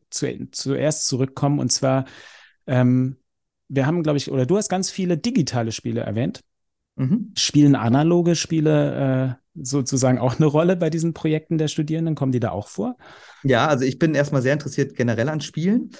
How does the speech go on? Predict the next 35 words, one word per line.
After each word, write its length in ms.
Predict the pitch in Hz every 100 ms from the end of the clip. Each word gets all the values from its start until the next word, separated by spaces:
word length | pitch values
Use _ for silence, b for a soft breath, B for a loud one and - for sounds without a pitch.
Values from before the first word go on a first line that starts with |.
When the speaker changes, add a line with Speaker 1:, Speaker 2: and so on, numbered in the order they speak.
| B B
Speaker 2:
und, 520 | - 120 117 120 120 117
äh, 160 | 113
auch 240 | 92 113 -
mit 180 | 120
dem, 220 | 117 110 107
äh, 140 | 107
Projekt 400 | 104 107 107 -
Board 220 | 110 113
Game 140 | 127 120
Historian, 600 | 117 113 131 147 147 127
äh, 200 | 120 113
schon 180 | 120
sehr, 180 | 120 139
<laughs> 0 |
sehr 220 | - -
lang 240 | 139 135 151
in 140 | 127
Kontakt, 500 | 127 110 113 175 202 B B B -
äh, 80 | 120
was 180 | 120 139
auch 100 | 113
super 280 | 131 113 101
klasse 300 | - 107 196
ist. 220 | 208 214 b b _ -
Ähm, 580 | 120 113 113 110 110 -
und 400 | 120 117 117 -
interessanterweise, 1080 | 143 - - 190 269 262 160 120 110 92 92
das 180 | 101 117
ist 120 | 143
es, 180 | 101 -
dass 160 | 104
ich 120 | 110
ja 80 | 110
jetzt 220 | 110 110
diese, 440 | 113 110 107 104